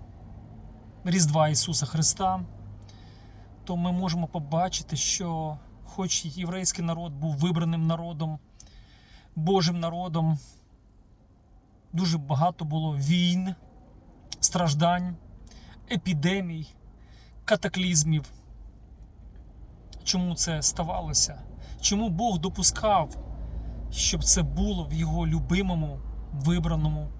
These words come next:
святому народові? Якщо уважними бути, то війни приходили. І ці всі біди,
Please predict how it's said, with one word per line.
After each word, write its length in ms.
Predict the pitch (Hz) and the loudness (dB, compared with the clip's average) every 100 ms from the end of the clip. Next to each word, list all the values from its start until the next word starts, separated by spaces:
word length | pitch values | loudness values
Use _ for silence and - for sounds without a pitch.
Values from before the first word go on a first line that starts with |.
| - | -6
святому 680 | - - 160 - 165 151 147 - - - - - | 4 6 4 -2 -2 -4 -6 -10 -12 -12 -12 -4
народові? 580 | 151 156 160 151 139 135 120 - - - - - - - - - - - - - - - - - - - | 2 2 2 -4 -6 -6 -12 -16 -16 -16 -14 -14 -14 -14 -14 -14 -14 -14 -14 -16 -16 -16 -16 -14 -14 -8
Якщо 300 | 170 135 185 | -4 0 0
уважними 540 | 165 156 175 185 190 180 | 0 4 4 4 0 -2
бути, 440 | 160 165 - 143 - - | -2 -4 -2 -4 -6 -8
то 140 | 175 | -4
війни 460 | 156 156 202 202 170 | 0 2 2 2 -2
приходили. 640 | 160 160 - 160 151 147 147 - - - - | -2 -4 -4 -8 -6 -8 -12 -14 -12 -14 -10
І 120 | 180 160 196 - | -6 -6 -6 0
ці 220 | - 196 | 4 4
всі 360 | 156 - 202 170 | 6 6 6 2
біди, 540 | 143 190 202 160 147 | 0 0 2 0 -4